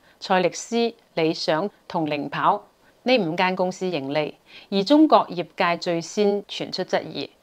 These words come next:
披露比亞迪嘅總體負債多達五千八百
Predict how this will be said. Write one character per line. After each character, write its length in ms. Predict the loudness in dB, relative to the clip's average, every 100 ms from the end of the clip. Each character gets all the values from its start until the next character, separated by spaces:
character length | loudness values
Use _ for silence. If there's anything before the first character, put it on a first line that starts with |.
| _ -20 -2
披 180 | 4 6
露 180 | 6 4
比 120 | 2
亞 220 | 2 0
迪 100 | 0
嘅 260 | -2 0 -2
總 320 | -2 -4 -2 -4
體 260 | -4 -4
負 240 | -4 -8 -2
債 300 | 0 0 -2
多 180 | -2 0
達 220 | 0 -2 -4
五 180 | -10 -8
千 260 | -4 -4 -2
八 220 | -4 -6 -8
百 140 | -10